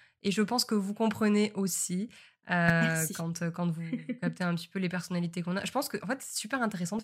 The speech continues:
Speaker 1: faire des sujets de podcast comme ça parce que ça montre aussi, euh, bah, nos di-, nos personnalités à toutes les deux et nos, nos différences, tu vois.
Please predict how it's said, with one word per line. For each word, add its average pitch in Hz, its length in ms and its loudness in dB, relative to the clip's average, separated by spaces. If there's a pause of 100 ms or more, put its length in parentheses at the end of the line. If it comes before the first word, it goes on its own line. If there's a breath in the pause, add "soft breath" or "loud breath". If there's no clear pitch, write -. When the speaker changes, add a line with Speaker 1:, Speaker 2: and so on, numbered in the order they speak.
Speaker 1:
faire - 80 -14
des 170 120 0
sujets 214 240 -2
de - 80 -4
podcast 214 360 -4
comme 180 200 -4
ça 226 160 -6 (260 loud breath)
parce 190 140 -6
que 247 60 0
ça 214 120 6
montre 190 240 0
aussi, 240 340 0
euh, 175 280 2 (440 loud breath)
bah, 180 260 4
nos 190 260 4
di-, 175 140 -2
nos 190 120 0
personnalités 190 520 0
à 185 60 2
toutes - 160 -10
les 185 80 0
deux 226 180 2
et 214 140 4
nos, 185 160 2
nos 175 380 2
différences, 170 720 -2
tu - 140 -16
vois. 180 280 -4